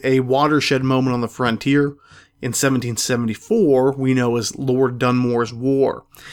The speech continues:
This is effectively the colony of Virginia's effort to subdue these, uh, angry and warlike Shawnee, uh,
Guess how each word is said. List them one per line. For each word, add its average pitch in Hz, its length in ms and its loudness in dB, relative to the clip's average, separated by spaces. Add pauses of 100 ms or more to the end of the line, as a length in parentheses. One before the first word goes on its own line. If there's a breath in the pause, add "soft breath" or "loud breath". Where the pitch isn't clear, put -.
(180 loud breath)
This 160 140 0
is 156 100 0
effectively 139 720 0 (140 soft breath)
the 127 100 -4
colony 139 460 2
of 123 160 0
Virginia's 127 680 0
effort 117 480 -2 (300 soft breath)
to 147 100 -2
subdue 139 640 2
these, 117 380 -2 (380)
uh, 120 220 -2
angry 131 680 2 (340 loud breath)
and 120 200 -2
warlike 120 500 0
Shawnee, 123 800 -2 (340 soft breath)
uh, 120 360 0